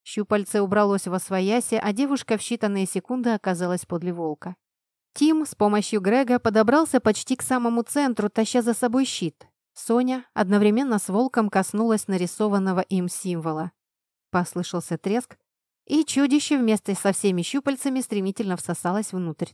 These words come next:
треугольника. Открыв рот, я наблюдала, как погасло явление, и вокруг все мгновенно стихло. Парни устало опустили руки, а волк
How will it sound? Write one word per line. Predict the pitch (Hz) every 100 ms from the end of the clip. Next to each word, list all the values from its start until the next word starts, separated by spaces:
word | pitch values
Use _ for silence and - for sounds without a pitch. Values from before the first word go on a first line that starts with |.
| -
треугольника. | 165 156 151 143 147 - - _ _ _ _ _ _ _ _ _ _ _ _ _ _ _ -
Открыв | 180 - 240 -
рот, | 247 -
я | 214
наблюдала, | 202 185 190 202 233 208
как | - 185
погасло | 202 175 202 190 185
явление, | 180 170 190 240 240 233 - _ _ _ _ _
и | 311 254
вокруг | 214 - 226 247 -
все | - 220
мгновенно | 220 190 190 180 185 180 180
стихло. | - 175 160 165 156 _ _ _ _ _ _ _ _ _ _ _ _
Парни | - 214 214 202
устало | 190 214 208 190
опустили | 180 180 180 175
руки, | 175 226 -
а | - 180
волк | 180 214 -